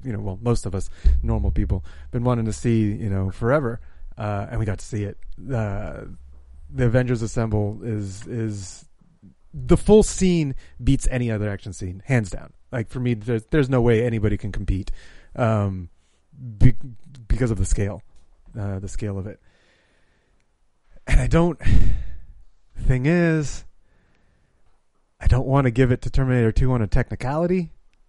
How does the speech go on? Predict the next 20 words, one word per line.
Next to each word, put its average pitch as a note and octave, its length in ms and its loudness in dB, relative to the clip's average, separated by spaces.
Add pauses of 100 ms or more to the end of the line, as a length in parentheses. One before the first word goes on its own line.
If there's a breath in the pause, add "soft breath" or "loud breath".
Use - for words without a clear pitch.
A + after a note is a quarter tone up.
(520)
but - 160 2
this E3 160 2
clip - 420 2 (1600)
is, A#2+ 520 -4
shortchanges B2 760 2
that A2 200 -2
scene. F#2 280 -10 (460)
Like, - 260 -10
you E3 140 -2
only D#3 160 2
get D3+ 100 2
a C3+ 40 0
small D3 280 0
p-, - 200 0 (440)
portion, A#2+ 560 4
like, A#2 220 -4
it, A#2+ 340 -6
it B2+ 140 -8
cuts - 260 6
off. D#3+ 400 0